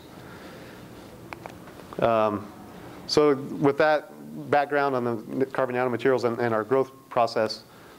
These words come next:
I'll go now into some of the more specific projects that we were able to use these materials for. And I'll start by talking about these carbon nanotube thin film transistors. So if, uh,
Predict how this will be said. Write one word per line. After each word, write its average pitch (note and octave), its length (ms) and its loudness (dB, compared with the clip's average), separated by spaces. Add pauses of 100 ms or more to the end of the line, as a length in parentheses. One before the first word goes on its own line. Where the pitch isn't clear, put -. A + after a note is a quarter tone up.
I'll B2 100 4
go A#2+ 120 2
now A#2 240 2
into A2+ 200 -4
some A#2+ 180 0
of A2 80 -2
the A2+ 60 0
more A2+ 140 2
specific A#2+ 440 0
projects A2+ 340 0
that A#2 80 -2
we A2+ 100 2
were A2+ 80 6
able G#2+ 160 4
to G#2 60 -2
use A2 280 2
these A2 160 0
materials G#2 420 2
for. A2 300 0 (800)
And B2 140 2
I'll A#2+ 80 2
start A#2+ 300 0
by A#2 140 2
talking A#2 300 0
about A2 200 2
these A2 140 -2
carbon A2+ 260 0
nanotube A2 460 0 (500)
thin B2 160 2
film A2+ 200 0
transistors. G#2 680 0 (2250)
So D#3+ 180 6
if, D3 400 2
uh, C3+ 420 6